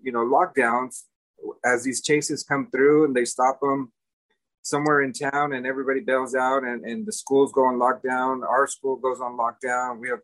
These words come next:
businesses that go on lockdown. So th-, there's been various lockdowns, you know, it, in, in recent months. And, you know, initially,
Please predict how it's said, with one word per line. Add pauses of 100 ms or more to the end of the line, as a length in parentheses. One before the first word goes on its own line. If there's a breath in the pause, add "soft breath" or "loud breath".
(140)
businesses
that
go
on
lockdown. (580)
So
th-, (120)
there's
been
various
lockdowns,
you
know, (360)
it, (480)
in,
in
recent
months.
And, (560)
you
know, (300)
initially,